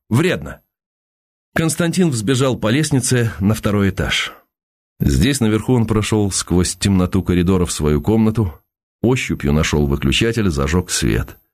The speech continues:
И его окружил давно привычный ему хаос холостяцкой обстановки.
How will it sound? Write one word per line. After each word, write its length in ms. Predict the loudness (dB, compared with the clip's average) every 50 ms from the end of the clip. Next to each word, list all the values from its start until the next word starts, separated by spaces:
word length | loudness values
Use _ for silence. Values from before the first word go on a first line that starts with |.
| _ _ _ _ _ _ _ _ _
И 80 | 0 2
его 240 | 4 4 4 2 0
окружил 480 | 0 0 0 2 2 2 2 2 2
давно 420 | 2 2 0 0 2 2 0 0 0
привычный 600 | 0 0 0 2 2 2 0 2 2 2 2 4
ему 180 | 4 2 2
хаос 560 | 0 -2 -4 -2 -2 0 0 0 -2 -2 -4
холостяцкой 760 | -4 -4 -2 -2 -2 -2 -4 -2 -4 -4 -4 -4 -6 -4 -4
обстановки. 640 | -4 -4 -6 -6 -4 -2 -2 -4 -4 -8 -12 -16 -20